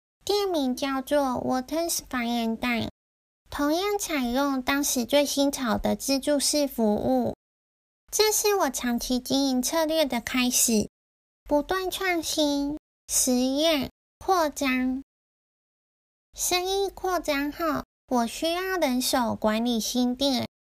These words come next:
但我没有太多钱雇佣有经验的老手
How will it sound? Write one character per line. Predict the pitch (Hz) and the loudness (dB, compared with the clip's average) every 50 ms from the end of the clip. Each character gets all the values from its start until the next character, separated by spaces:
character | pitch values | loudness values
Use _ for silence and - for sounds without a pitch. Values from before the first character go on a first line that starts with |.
| _ _ _ _ _ _ | _ _ _ _ _ _
但 | - 392 415 415 403 381 | -2 0 0 0 0 0
我 | 339 302 262 | 0 0 0
没 | 247 240 240 | 0 0 0
有 | 247 247 247 | 0 -2 -2
太 | 247 - 339 339 | -2 -2 -2 0
多 | 294 311 294 285 | 0 0 0 0
钱 | 285 - - 254 240 226 220 220 220 220 | -2 -4 -2 -2 0 0 0 -2 -2 0
雇 | - 311 339 | 2 2 2
佣 | 339 349 349 330 | 2 0 0 0
有 | 285 247 220 | 0 0 -2
经 | 208 - 226 247 254 262 | -2 -2 0 0 2 2
验 | 277 302 320 311 285 | 2 0 0 0 -2
的 | 262 247 220 | -2 -2 -2
老 | 220 202 202 202 214 | -2 -2 0 0 -2
手 | 214 - - - 233 214 - | -2 -2 0 0 0 0 -2